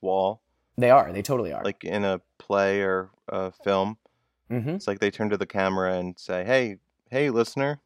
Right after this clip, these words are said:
Speaker 1: thanks for buying our album."
Speaker 2: And so not only did I think that it was Panic at the Disco announcing themselves to the world, 'cause this was their debut album, this was their first real song from that album after the instrumental introduction,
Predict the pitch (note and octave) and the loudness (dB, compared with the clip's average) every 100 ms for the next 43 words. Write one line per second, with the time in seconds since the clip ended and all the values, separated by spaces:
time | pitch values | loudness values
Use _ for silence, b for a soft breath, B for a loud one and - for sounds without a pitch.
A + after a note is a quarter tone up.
0 | _ _ - A2 A2 A2 G#2 A2 A2+ G#2 | _ _ -4 -4 -2 -2 2 2 2 4
1 | A2+ A2+ G2 G#2 - _ _ _ _ - | 4 2 -2 -6 -14 _ _ _ _ 2
2 | F#3 G3 C#3 A#2+ D#3+ A#3+ B3 F#3+ D3 C#3+ | 6 6 6 6 6 6 4 4 6 4
3 | - C#3 A#2 A#2 G#2+ A2+ G#2+ - A#2 A#2 | 4 0 4 4 4 -2 -4 -2 -2 -2
4 | G#2+ A2 A2 A#2 G#2+ G2+ F#2 _ - A#2+ | -2 -2 -2 2 2 2 -2 _ -6 -2
5 | A2+ C3 B2 A#2+ G2 - A#2 - G#2 G2+ | 0 0 -2 -2 -2 2 0 0 -4 0
6 | A#2 G2+ G#2 G2+ A#2 A2+ G#2+ G2 A2 G#2+ | 0 0 -6 -6 -2 0 0 -2 0 0
7 | G2+ G#2 G2 - F#2+ F2+ G#2 G2 G#2 G2+ | 0 0 -2 -4 -4 -4 -4 -6 -4 -4
8 | F2+ - A2+ G2 G#2+ A2+ - B2+ A2 G2 | -4 -2 -4 -4 0 0 0 0 0 0
9 | C3 A#2 G2+ F#2+ E2+ E2+ F#2+ _ G#2+ G2+ | 0 0 0 -6 -8 -8 -10 _ -6 -4
10 | A2 F#2+ F#2 F2 _ _ _ - A#2+ - | -4 -4 -4 -6 _ _ _ -6 -6 -2
11 | A2+ A2 G2 G2 G2+ G#2 - C#2+ A1+ | -2 -2 -4 -4 -2 -2 -2 -12 -14